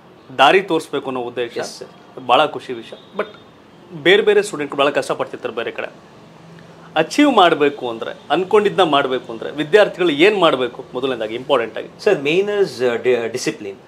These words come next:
Speaker 1: Okay.
Speaker 2: So discipline ಅಲ್ಲಿ ಎಲ್ಲ ಬರುತ್ತೆ. Commitment ಇರ್ಬೇಕು first,
Speaker 1: ಹ್ಮ್.
Speaker 2: Dedication ಇರ್ಬೇಕು,
Speaker 1: ಹ್ಮ್.
Speaker 2: ತಂದೆ ತಾಯಿ ಮಾತು ವಿರುದ್ಧವಾಗಿ ಹೋಗ್ಬಾರ್ದು.
Speaker 1: ಹ್ಮ್.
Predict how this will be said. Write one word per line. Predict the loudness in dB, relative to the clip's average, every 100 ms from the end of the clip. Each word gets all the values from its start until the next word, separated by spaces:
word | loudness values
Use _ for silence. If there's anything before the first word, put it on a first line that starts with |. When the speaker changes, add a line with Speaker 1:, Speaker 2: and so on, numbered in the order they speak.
| -14 -10
Speaker 1:
Okay. | -6 -6
Speaker 2:
So | -2
discipline | -2 -2 -2 0
ಅಲ್ಲಿ | 0 2
ಎಲ್ಲ | 2
ಬರುತ್ತೆ. | 2 0 -2
Commitment | 0 2 2 0 -2 -2
ಇರ್ಬೇಕು | -4 -6 -10
first, | -16 -16
Speaker 1:
ಹ್ಮ್. | -20 -16 -12 -10 0
Speaker 2:
Dedication | 2 4 4 4 2
ಇರ್ಬೇಕು, | -2 -4 -8 -10
Speaker 1:
ಹ್ಮ್. | -20 -20 -14 -12 -2
Speaker 2:
ತಂದೆ | 0 4 4
ತಾಯಿ | 6 6 6 0
ಮಾತು | 0 -2 -2 -4 -4
ವಿರುದ್ಧವಾಗಿ | 2 2 2 0 0
ಹೋಗ್ಬಾರ್ದು. | -2 -6 -8 -8 -10 -20 -14 -10
Speaker 1:
ಹ್ಮ್. | -10